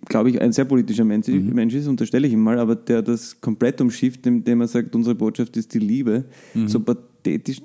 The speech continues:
Speaker 1: das klingt, ich find das ziemlich super.
Speaker 2: Ja, vor allem unterstelle ich der, der Liebe, dass sie auch eine,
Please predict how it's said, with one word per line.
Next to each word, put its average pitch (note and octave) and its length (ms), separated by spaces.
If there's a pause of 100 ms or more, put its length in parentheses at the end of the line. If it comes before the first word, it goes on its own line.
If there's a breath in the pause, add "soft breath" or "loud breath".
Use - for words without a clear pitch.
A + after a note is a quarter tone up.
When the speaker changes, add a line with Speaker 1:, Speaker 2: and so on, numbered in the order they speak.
Speaker 1:
das - 280
klingt, B2 340
ich B2 100
find - 340
das - 380 (460)
ziemlich A#2+ 260
super. A2 360 (800 loud breath)
Speaker 2:
Ja, G#2+ 460
vor F#2+ 180
allem G2+ 220
unterstelle A2 480
ich A2 240
der, G2 320 (640 loud breath)
der - 240
Liebe, A2 260
dass G2+ 180
sie G2 140
auch G2+ 220
eine, F2+ 420